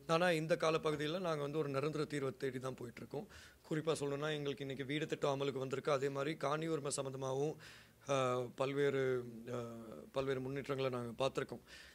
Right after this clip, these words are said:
So, அப்படி பேசும்போது ஒரு விஷயம் நான் ஒரு கோரிக்கையா வச்சேன் கௌரவ ஸ்ரீதரன் அவர்களுக்கு.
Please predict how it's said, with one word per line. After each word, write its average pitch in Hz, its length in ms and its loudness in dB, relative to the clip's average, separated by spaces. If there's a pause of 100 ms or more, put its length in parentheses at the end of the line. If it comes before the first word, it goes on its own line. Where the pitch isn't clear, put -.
(120)
So, - 200 -4
அப்படி 156 460 -4
பேசும்போது 160 540 -6
ஒரு 160 140 -4
விஷயம் 156 300 -6
நான் 143 240 -4
ஒரு 131 200 -8
கோரிக்கையா 151 380 -6
வச்சேன் 131 380 -10
கௌரவ 131 220 -10
ஸ்ரீதரன் 135 420 -8
அவர்களுக்கு. 123 560 -12